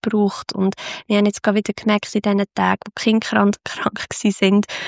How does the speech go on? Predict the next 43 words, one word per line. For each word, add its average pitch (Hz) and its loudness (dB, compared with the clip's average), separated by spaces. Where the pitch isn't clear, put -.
und 196 2
ja, 196 4
dann 196 4
auch 185 6
wir 214 4
so 214 -2
ein - -10
bisschen 208 -2
angeschlagen, 196 0
wir 185 0
sind - 0
nie 240 2
so 202 -2
wenig 208 0
unterwegs 196 -2
und 185 -6
haben 196 -2
so 233 -4
viel 226 0
Yin 196 2
gehabt 202 2
und 202 -2
so - -2
viel 202 4
Ruhe 220 0
gehabt, 196 -2
wie 190 2
jetzt 196 0
in 185 -4
diesen 165 0
letzten 156 -2
Tagen, 190 2
ich - -16
glaube, - -2
im 175 0
ganzen 180 2
Jahr 180 0
nicht. 262 -2
Weil 196 0
wir 185 2
wirklich - -2
einfach, - -4
ja, 311 -2